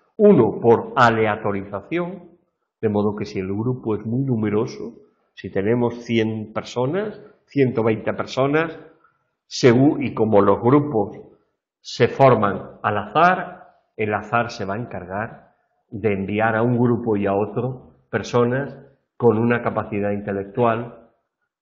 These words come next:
de modo que los equilibre. Pero en caso de que no tengamos un grupo muy numeroso, podemos llevar a cabo un, otros procedimientos. Y el pre-, el primer procedimiento es hacer bloques.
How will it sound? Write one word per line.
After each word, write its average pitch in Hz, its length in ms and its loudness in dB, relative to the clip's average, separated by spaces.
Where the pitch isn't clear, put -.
de 107 200 -4
modo 110 380 4
que 120 380 -2
los 98 220 -8
equilibre. - 640 -20
Pero 175 140 0
en 196 100 0
caso 202 280 -4
de 165 100 -4
que 120 100 -2
no 113 140 -2
tengamos 131 540 -2
un 110 180 -6
grupo 120 380 -4
muy 110 240 -2
numeroso, 135 1000 -4
podemos 123 400 8
llevar 135 260 6
a 131 120 0
cabo 131 680 2
un, 131 580 2
otros 147 400 6
procedimientos. 87 840 -8
Y 117 180 -2
el 101 220 0
pre-, - 380 -6
el 98 180 -4
primer 120 360 2
procedimiento 135 960 -2
es 117 320 -8
hacer 117 580 -6
bloques. - 880 -8